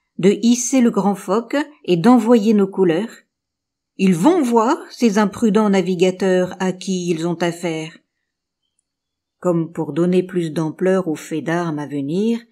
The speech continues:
le ciel s'assombrit peu à peu. Le vent forcit, engendrant la colère des eaux. Malgré le mauvais temps, je m'entête.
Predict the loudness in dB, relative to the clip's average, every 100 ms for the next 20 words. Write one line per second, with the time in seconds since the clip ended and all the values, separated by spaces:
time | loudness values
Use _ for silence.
0 | _ _ -6 -4 -2 -4 -4 -4 -8 -6
1 | -4 -2 -2 -2 -4 -6 -8 -8 -14 -14
2 | _ _ _ _ _ _ _ _ -4 0
3 | 2 2 0 -2 -6 -6 -12 -10 -12 -14
4 | _ _ _ -4 -2 0 0 0 0 0
5 | 0 -2 0 0 0 -2 -4 -4 -10 -10
6 | _ _ _ _ _ _ _ _ _ _
7 | _ _ _ _ _ -12 -6 -4 -6 -8
8 | 0 0 0 0 0 0 -2 0 -2 -2
9 | -2 -4 -6 -6 -8 -8